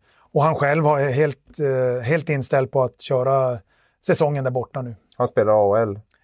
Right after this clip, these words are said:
Speaker 1: Ja,
Speaker 2: Om det blir
Speaker 1: eh,
Speaker 2: så.
Speaker 1: ja, ja, och det,
Speaker 2: Mm.
Speaker 1: organisationen där borta också, eh, kommer att ha han kvar där borta, eh,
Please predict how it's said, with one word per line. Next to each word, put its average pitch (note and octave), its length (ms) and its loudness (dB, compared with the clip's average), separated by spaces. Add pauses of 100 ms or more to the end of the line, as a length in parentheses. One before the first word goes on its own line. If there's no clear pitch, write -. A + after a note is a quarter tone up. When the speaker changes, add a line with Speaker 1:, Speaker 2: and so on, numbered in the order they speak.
Speaker 1:
Ja, D#3 360 0
Speaker 2:
Om D3+ 240 0
det - 60 2
blir C#3 120 2
Speaker 1:
eh, C3 60 2
Speaker 2:
så. G#2 220 2
Speaker 1:
ja, D#3 220 2
ja, B2 100 2
och C3 160 2
det, D3+ 180 4 (1160)
Speaker 2:
Mm. C#3 960 -20
Speaker 1:
organisationen C#3 600 0
där C3 60 2
borta B2+ 280 0
också, C3+ 300 0
eh, B2 680 -2 (480)
kommer C#3+ 300 0
att C3 60 4
ha B2+ 300 2
han C3 440 -8 (240)
kvar D#3 200 2
där B2+ 80 -2
borta, B2 300 -8
eh, A#2 760 -6